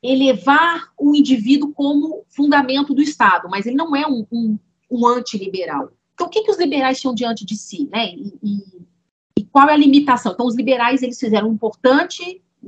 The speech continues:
né, diagnóstico e tiveram uma teoria muito boa, mas que eu acho que ela não é, a partir de um ponto, ela não se torna mais satisfatória. O que que os,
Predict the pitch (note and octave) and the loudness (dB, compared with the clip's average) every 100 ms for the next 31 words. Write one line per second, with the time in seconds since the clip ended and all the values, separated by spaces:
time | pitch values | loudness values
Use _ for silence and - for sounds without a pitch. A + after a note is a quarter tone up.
0 | G#3 _ _ A3 C4 G#3 - G3+ G3 A#3 | -18 _ _ -4 -4 0 0 0 2 4
1 | D4 D#4+ D#4 C#4+ D4 D4+ D4 C4 - B3 | 6 4 -2 -10 -6 -6 -6 -10 -8 -6
2 | B3 A#3+ A3+ A#3 G#3 G#3 G#3 A#3+ D4 G4 | -4 -4 -6 -2 0 2 4 6 6 4
3 | - G3 A3 B3+ A#3+ A#3 - A3 G#3+ G#3+ | 0 4 4 4 2 -4 -4 2 2 2
4 | A3 A#3+ C#4+ B3+ C4+ - _ _ _ _ | -2 2 2 2 -2 -8 _ _ _ _
5 | _ - - A#3 A#3+ B3 A#3+ A#3 A3+ A3 | _ -6 -2 -2 0 0 0 -4 -2 0
6 | A3 B3+ - A#3 A3 A#3 A#3+ A#3+ A#3+ - | 0 -2 -6 -2 -2 -2 -6 -6 -8 -6
7 | C4 C4 G3 D#3+ - - - F#4 F#4 D4+ | -8 -6 -6 -8 -10 -12 -6 -4 -2 -4
8 | - | -4